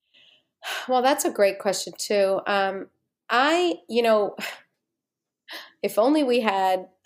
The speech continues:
uh, the man that created our program sitting right here with me, but he's an amazing, amazing man. And he feels very strongly that the only way for a healthy future is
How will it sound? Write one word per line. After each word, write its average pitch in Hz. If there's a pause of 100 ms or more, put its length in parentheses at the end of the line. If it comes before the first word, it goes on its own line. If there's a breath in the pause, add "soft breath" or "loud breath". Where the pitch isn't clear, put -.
(140)
uh, 185
the 185
man 202
that 196
created 196
our 185
program 180
sitting 196
right 185
here 190
with 185
me, 180
but 185
he's 214
an 196
amazing, 180
amazing 175
man. 175
And 180 (600 loud breath)
he 240
feels 196
very 208
strongly 180 (100)
that 180 (240)
the 196
only 220
way 196
for 165
a -
healthy 185
future 208
is 175